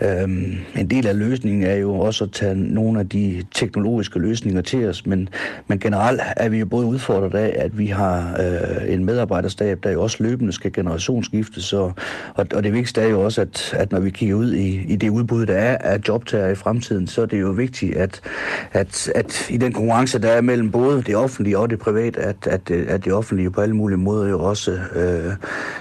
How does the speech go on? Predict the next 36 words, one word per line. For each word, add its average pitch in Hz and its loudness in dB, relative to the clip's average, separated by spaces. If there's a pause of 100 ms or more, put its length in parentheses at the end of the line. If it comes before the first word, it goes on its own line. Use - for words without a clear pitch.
(140)
øh, - 0 (260)
hvad 107 0
skal 104 -4
man 92 -2
sige, 101 0
gør 120 2
sig 110 2
attraktiv 123 0
i - -2
forhold 110 2
til 120 -2
at, 98 2 (240)
at, 101 0
at 95 -2
være, 98 2 (140)
være, 92 2
være 104 2
en 101 0
vej, 101 2
som, 90 -2
øh, 87 0
unge 107 2
mennesker 98 0
kan - -2
gå. 92 2
For - -6
ellers 110 -2
så 113 0 (580)
er 110 2
det 117 2
jo 101 2
lige 113 2
netop, 104 0
øh, 90 0 (400)
antallet 104 0
af, 95 2